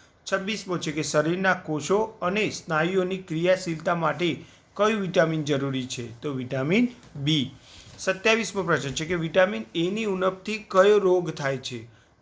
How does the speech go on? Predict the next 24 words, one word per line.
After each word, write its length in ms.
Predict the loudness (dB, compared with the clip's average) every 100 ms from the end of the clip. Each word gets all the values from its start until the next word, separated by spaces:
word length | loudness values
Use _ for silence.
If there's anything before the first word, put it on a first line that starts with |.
| -4
તો 200 | 0 0
રતાંધળાપનું. 1300 | -2 0 0 2 4 6 4 0 -14 -8 -8 -8 -12 -16 -8 -8 -8 -10 -8
વિટામિન 560 | 4 6 6 2 -2
બીની 500 | -4 -2 0 2 4
ઉણપથી 480 | 4 4 2 0 -4
કયો 260 | 4 4 4
રોગ 200 | 0 -2
થાય 200 | -6 -6
છે, 180 | -8
તો 460 | -8 0 0 0 -4 _ _
બેરી 460 | -10 0 4 4 4
બેરી. 340 | 2 0 -2 -10 -18 -20 -20 -20 -20 _
ને 100 | -6
ઓગણત્રીસમો 680 | -4 0 2 2 0 -2 -2
પ્રશ્ન 340 | 0 0 0
છે 180 | -4 -4
કે 120 | -6
વિટામિન 540 | -6 -6 -4 -4 -4 -6
સીની 460 | -6 0 2 4
ઉણપથી 480 | 2 2 2 0 -4
કયો 280 | 2 4 4
રોગ 240 | 2 -2
થાય 200 | -2 -4
છે, 240 | -2 -6